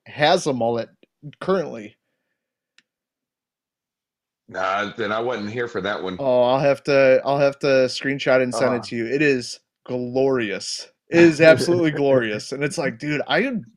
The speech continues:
Speaker 1: I would rock a mullet. It'd be fun as hell. I see 'em all over the place. Like, over by us, like, the part of Germany where Dave and I are at,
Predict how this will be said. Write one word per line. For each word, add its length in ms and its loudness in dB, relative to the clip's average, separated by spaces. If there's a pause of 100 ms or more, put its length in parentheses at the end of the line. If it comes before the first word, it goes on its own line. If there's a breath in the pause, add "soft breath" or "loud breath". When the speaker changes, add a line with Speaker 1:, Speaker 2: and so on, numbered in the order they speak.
(160)
Speaker 1:
I 100 -10
would 160 -2
rock 220 2
a 60 0
mullet. 320 2
It'd 120 -8
be 80 -4
fun 280 -4
as 100 -6
hell. 340 0 (440 soft breath)
I 120 4
see 280 -2
'em 180 -2
all 260 6
over 200 6
the 60 0
place. 240 -4
Like, 200 -2
over 200 2
by 220 2
us, 320 0
like, 180 -4
the 80 -6
part 240 -2
of 60 -10
Germany 340 -4
where 140 -4
Dave 240 0
and 100 -2
I 120 0
are 100 2
at, 220 2